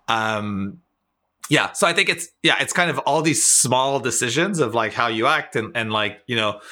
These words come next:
the, the battles you picked and the things, you know, kind of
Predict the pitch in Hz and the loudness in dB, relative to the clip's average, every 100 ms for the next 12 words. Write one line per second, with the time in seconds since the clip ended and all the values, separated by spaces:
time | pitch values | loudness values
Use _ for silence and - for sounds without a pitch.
0 | - - 123 113 107 107 95 127 127 120 | -20 -4 0 0 0 0 2 2 2 -2
1 | 113 113 117 110 - 104 101 101 98 120 | -2 0 0 0 -2 -4 -4 -4 0 0
2 | 104 101 - 147 120 107 120 104 | -2 -6 0 2 2 0 -4 -4